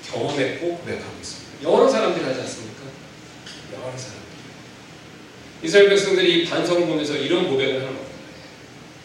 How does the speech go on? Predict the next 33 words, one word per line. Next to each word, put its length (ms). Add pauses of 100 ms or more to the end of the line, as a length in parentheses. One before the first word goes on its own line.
(720)
자, 280
그러면 240
이제 140
이 80
하나님의 440
불변하심이 520
영적으로 420
우리에게 200
어떤 360
유익들을 340
주는가 420
좀 160
더 100
구체적으로 800
교훈을 220
살펴보고 420
마무리하도록 540
하겠습니다. 360
첫 140
번째는요, 480 (380)
걱정, 440
염려, 220 (580)
무리칠 320
수 140
있습니다. 340 (600)
네, 40 (200)
걱정, 220
염려, 340
무리칠 340
수 140
있습니다. 180
왜 160
그렇죠? 380